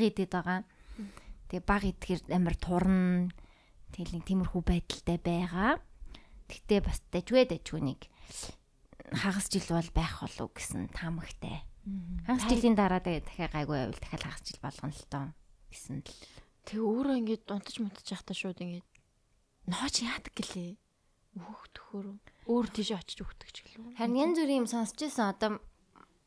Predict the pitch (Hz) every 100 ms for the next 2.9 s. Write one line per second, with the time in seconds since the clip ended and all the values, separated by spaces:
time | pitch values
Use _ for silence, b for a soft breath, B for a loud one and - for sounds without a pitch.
0 | _ _ - 220 247 247 214 185 180 -
1 | 60 - 71 - - - 220 - - 214
2 | 196 170 160 196 190 - 190 180 175